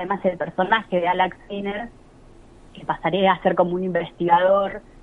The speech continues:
que deja, o sea, deja a la policía, eh, cuando violan a la hermana y se da cuenta, hay todo un planteo sobre, sobre lo, como él como hermano y todo un diálogo con la, con la hermana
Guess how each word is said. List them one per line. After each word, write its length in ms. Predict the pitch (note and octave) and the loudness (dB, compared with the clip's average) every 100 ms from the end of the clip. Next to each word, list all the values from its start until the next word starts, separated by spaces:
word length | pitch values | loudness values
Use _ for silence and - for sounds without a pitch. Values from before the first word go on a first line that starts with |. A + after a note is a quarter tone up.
| - - - | -20 -14 -4
que 100 | F#3 | -2
deja, 360 | A3 G#3+ G3+ | -2 -4 -8
o 100 | F#3 | -8
sea, 100 | - | -6
deja 200 | F#3+ B3+ | -6 -4
a 40 | C#4+ | -4
la 140 | C4+ | -6
policía, 840 | A3+ G#3 - - B3+ B3 C4 C#4+ D#4+ - - - - - - - | -10 -12 -16 -12 2 4 4 0 -8 -14 -20 -20 -20 -20 -4 2
eh, 760 | F3+ E3+ E3 D#3+ E3+ F#3 F3+ G3+ - | 4 4 0 0 -2 -6 -8 -12 -6
cuando 380 | - F3 E3+ E3+ | 0 2 2 2
violan 400 | F#3+ G#3+ A3 G3+ | 4 4 2 -2
a 40 | |
la 80 | F#3 | -8
hermana 360 | F3 G#3+ A#3 | -8 -8 -8
y 60 | B3 | -8
se 140 | - | -6
da 140 | F#3+ F3+ | -4 -4
cuenta, 720 | - G#3 G#3 G3+ G#3+ A3 A#3 - - - | 2 2 2 0 4 4 2 -8 -20 -4
hay 200 | F#3+ F3+ | -2 2
todo 180 | A3+ A3 | 4 2
un 60 | F#3 | 4
planteo 580 | G3+ F#3 F#3 G#3+ F#3+ F3 E3 | 2 2 -2 -2 0 -2 -4
sobre, 560 | F3 E3+ E3 E3 E3 E3 | -4 -2 -2 -2 -4 -6
sobre 260 | F#3 E3 E3+ | -10 -8 -2
lo, 240 | F3 F#3 - - | 0 0 -2 -6
como 280 | E3+ E3+ F#3 | -4 0 2
él 200 | G#3+ A3 | 2 2
como 280 | F#3+ F3 F3+ | -2 -2 0
hermano 800 | F3 G3+ A3 A3 A3+ A#3 B3 A3+ | 2 2 2 0 -4 -4 -4 -6
y 120 | F3+ | -8
todo 160 | G#3+ | -6
un 140 | G3+ F#3+ | -4 2
diálogo 560 | G3+ G3+ G3 F#3 F3 | 2 2 -2 -2 -4
con 160 | F3 F3 | -6 -8
la, 300 | E3+ E3 F3+ - - - - | -8 -8 -14 -18 -20 -20 -6
con 220 | F#3 E3+ | 2 4
la 60 | E3 | 4
hermana 640 | F3 G3 G3+ G3+ G#3 G#3 | 6 6 4 2 0 -2